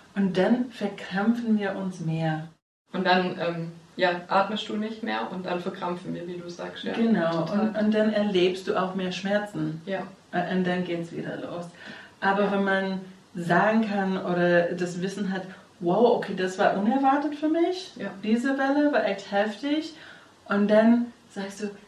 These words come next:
Speaker 1: „Ja, aber eigentlich war das toll, mein
Speaker 2: Mhm.
Speaker 1: Kind ist ein Stück näher zu mir,
Speaker 2: Genau.
Speaker 1: es geht mir gut, ich habe alles, was ich brauche,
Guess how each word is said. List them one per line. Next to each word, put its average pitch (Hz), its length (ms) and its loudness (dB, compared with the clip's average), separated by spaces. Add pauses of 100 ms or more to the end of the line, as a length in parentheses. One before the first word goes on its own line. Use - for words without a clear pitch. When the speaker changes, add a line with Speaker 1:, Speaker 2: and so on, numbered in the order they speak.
(260)
Speaker 1:
„Ja, 190 180 -4
aber 170 220 -4
eigentlich 202 440 -4
war 190 80 -2
das 175 300 -8
toll, 190 560 -2 (220)
mein 175 180 2
Speaker 2:
Mhm. 175 40 2
Speaker 1:
Kind 208 240 0
ist 185 180 -2
ein 175 180 0
Stück 175 240 -6
näher 190 340 -2
zu 220 160 -4
mir, 220 200 4 (160)
Speaker 2:
Genau. 185 60 -4 (260)
Speaker 1:
es - 180 -6
geht 175 240 4
mir 170 220 2
gut, 277 460 0
ich 165 140 -10
habe 160 160 -8
alles, 175 300 -4
was 214 160 -4
ich 240 160 -8
brauche, 254 360 0